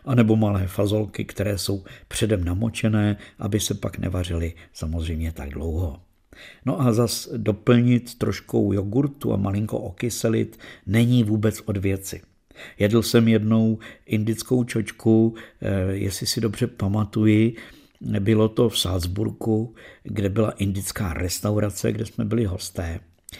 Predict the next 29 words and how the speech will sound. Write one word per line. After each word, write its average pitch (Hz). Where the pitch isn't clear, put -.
A 101
tam 117
mi 107
ta 120
čočka 110
chutnala 110
opravdu 117
snad -
ze 107
všech -
čoček -
indických, 101
které 107
jsem 95
ochutnal 98
nejvíc. 95
A 95
tak 90
jsem 113
samozřejmě 110
pak 123
vyzvídala, 110
protože 117
Ind 127
kuchař -
mluvil 123
docela 113
obstojně 120
německy, 113